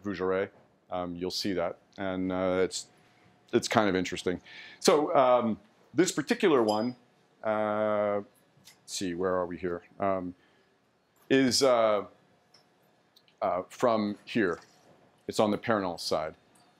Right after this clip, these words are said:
And this is where exposition makes a big, big difference, and where, um, how a terroir performs,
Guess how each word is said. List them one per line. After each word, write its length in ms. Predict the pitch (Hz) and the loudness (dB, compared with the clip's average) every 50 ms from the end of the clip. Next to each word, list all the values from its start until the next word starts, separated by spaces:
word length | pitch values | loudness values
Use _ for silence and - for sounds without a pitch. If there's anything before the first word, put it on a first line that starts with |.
| _ _ - | _ _ 0
And 300 | 143 139 135 139 139 139 - _ _ _ _ _ _ _ _ _ _ _ _ _ - | 2 2 2 2 0 -2 -10 _ _ _ _ _ _ _ _ _ _ _ _ _ -2
this 200 | 190 220 - 254 | 0 0 2 2
is 120 | 226 180 | 0 2
where 360 | 165 160 151 143 139 135 135 | 4 4 4 4 4 2 2
exposition 800 | 151 139 - - - 113 104 127 135 - - 110 98 98 92 - _ _ _ - | 0 0 -2 -4 -8 -4 -4 -2 -4 -2 -2 -4 -4 -4 -8 -10 _ _ _ -2
makes 300 | 117 123 123 120 - - | 0 0 0 0 -2 -6
a 60 | 110 | -6
big, 300 | 90 - - 135 110 90 | -8 -2 -2 -2 -2 -2
big 200 | 120 120 90 82 | -6 -8 -8 -6
difference, 560 | - 107 - - - 85 82 - - - - - - - | -6 -6 -6 -6 -10 -10 -10 -10 -10 -10 -10 -10 -4 -2
and 540 | 117 110 110 107 107 104 104 104 95 - - - _ _ _ _ - | -2 0 0 0 -2 -4 -6 -4 -6 -6 -8 -8 _ _ _ _ 0
where, 560 | 120 123 127 127 127 127 123 120 120 110 - - _ _ _ _ _ _ _ - | 2 4 4 4 4 4 4 4 2 0 -2 -8 _ _ _ _ _ _ _ -4
um, 200 | 104 101 104 - - | -4 -4 -4 -6 -6
how 600 | - 151 160 175 170 165 156 143 131 131 131 - - | 0 2 2 4 4 4 4 4 2 0 -4 -6 -10
a 80 | 127 | -10
terroir 720 | 110 - - 127 123 117 120 113 113 113 110 110 107 - | -8 -4 0 0 0 2 0 0 2 2 2 2 0 -4
performs, 1040 | - 95 - - - 175 170 151 127 110 101 98 98 101 101 104 101 98 - - - | -8 -16 -16 -6 -4 -2 -2 0 -2 -2 -4 -4 -6 -8 -8 -8 -8 -6 -6 -6 -6